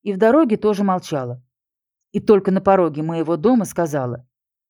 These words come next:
«Завтра с утра жду тебя, Мак, в нашем агентстве. Проверю необходимые ингредиенты, и если чего-то не будет хватать, составлю список.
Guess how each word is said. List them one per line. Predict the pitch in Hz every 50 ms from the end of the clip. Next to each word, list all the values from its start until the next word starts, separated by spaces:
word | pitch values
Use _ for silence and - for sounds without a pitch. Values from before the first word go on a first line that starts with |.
| _ _ _ _
«Завтра | - 151 143 202 220 226 220 214 196
с | 185 -
утра | 220 196 - 254 311 320 254 175
жду | 151 147 165 254 285
тебя, | 240 - 170 156 160 156
Мак, | 151 147 139 131 - -
в | 147
нашем | 165 190 208 - - 202 208
агентстве. | 208 185 156 143 127 123 - - 131 135 147 _ _ _ _ _ _ _ _ _ _ _
Проверю | - 185 185 185 190 233 240 220 196
необходимые | 190 190 190 185 - 202 196 185 175 214 208 196 185
ингредиенты, | 185 180 170 202 180 175 202 208 247 302 320 254 - 143
и | 123 - -
если | 175 185 202 185 190 190 185
чего-то | - - 214 202 208 185 190 185
не | 175 175
будет | 165 180 185 170 160
хватать, | - - 175 175 175 - 320 311 -
составлю | - 160 - - 214 208 202 208 214
список. | - - - 151 127 123 127 120 -